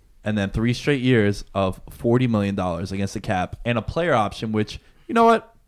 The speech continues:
I'm gonna almost guarantee he's gonna pick up for forty-seven million dollars. So enjoy that, D C. I'm praying for you because no one's gonna take that contract on.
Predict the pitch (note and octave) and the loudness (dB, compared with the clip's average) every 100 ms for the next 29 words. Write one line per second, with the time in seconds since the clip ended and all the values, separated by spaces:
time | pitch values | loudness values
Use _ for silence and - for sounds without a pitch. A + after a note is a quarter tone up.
0 | _ D#3 F#3 D3+ C3 - - A#2 A2 - | _ 2 4 6 4 0 0 2 2 -2
1 | G#2+ G2+ F#2+ G2 A2+ G#2+ G2+ - G#2+ - | -4 -4 -4 -4 -2 -2 -4 -6 -8 -2
2 | C#3+ A#2 A2+ - G2 F#2+ G2 F#2 F#2 E2+ | 2 2 0 -4 -6 -6 -10 -10 -12 -16
3 | - - - - - - - - - - | -16 -20 -20 -20 -20 -20 -20 -20 -16 0
4 | A2 G#2 B2+ B2 E3 F#3+ F#3+ F3 E3 - | 2 4 2 6 8 8 8 6 6 -2
5 | - _ B2+ E3 D#3+ - D#3 D3+ C#3 - | -20 _ -4 -2 -2 -2 0 0 -2 -12
6 | _ _ _ _ _ C3 B2 E3 D#3 D3+ | _ _ _ _ _ 4 6 6 6 4
7 | - B2 B2 A#2 - B2 B2+ A2 G2 G#2 | 2 2 2 2 2 2 2 2 2 2
8 | A2 B2 A2+ A2 G2+ G2 F#2+ F#2+ F#2 F#2 | 4 6 6 4 2 -2 -4 -6 -6 -8
9 | F#2+ F#2+ F#2 F#2+ F#2 F2 F#2+ | -8 -8 -6 -6 -6 -6 -8